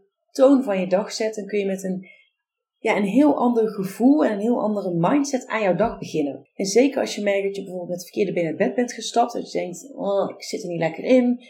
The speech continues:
ik ben moe, ik ben chagrijnig," of, hè, you name it. Om dan met deze zin te starten, echt, wauw, dat geeft zo'n boost en mindset shift.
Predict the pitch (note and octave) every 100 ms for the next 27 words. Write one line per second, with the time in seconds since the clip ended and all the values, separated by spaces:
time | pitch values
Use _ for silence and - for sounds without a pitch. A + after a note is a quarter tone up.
0 | _ - E3 E3 G3 B3 A3 F#3+ - -
1 | D#3+ C3+ F#3+ A#3 A3+ G#3+ F#3+ F3+ F3 -
2 | - G3 - E3 E3+ A#3 A#3+ B3 - -
3 | - _ _ - G#3 F#3+ C4+ B3+ G3 G3
4 | C4+ A#3+ - G#3 F#3+ - G#3 B3 - E4
5 | E4+ - _ _ _ _ _ _ _ _
6 | - F#3+ F#3 - E3 F#3 F3 E3+ - E3+
7 | - - G#3+ A3+ C#4 B3+ - D3+ C3 F#3+
8 | C4 B3+ - F#3 F3+ E3 D#3+ G#3+ B3 -
9 | G#3 G3 - _ _ - - C#4+ D#4+ -
10 | -